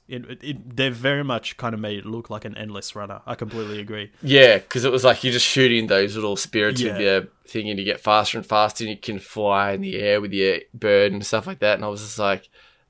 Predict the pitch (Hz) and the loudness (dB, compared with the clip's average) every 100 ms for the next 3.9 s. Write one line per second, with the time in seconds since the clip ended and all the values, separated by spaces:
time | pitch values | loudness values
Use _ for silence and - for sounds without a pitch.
0 | _ _ _ _ 101 101 - 110 117 117 | _ _ _ _ -4 -4 -4 -6 -6 -6
1 | - 95 131 175 170 - 104 98 160 - | -6 -6 -6 -8 -10 -16 -12 -6 -4 -4
2 | - 98 95 90 95 95 95 92 92 - | -6 -6 -2 -2 0 0 0 0 -2 -4
3 | - 117 127 113 120 139 - - | -2 -2 2 4 2 0 -6 -2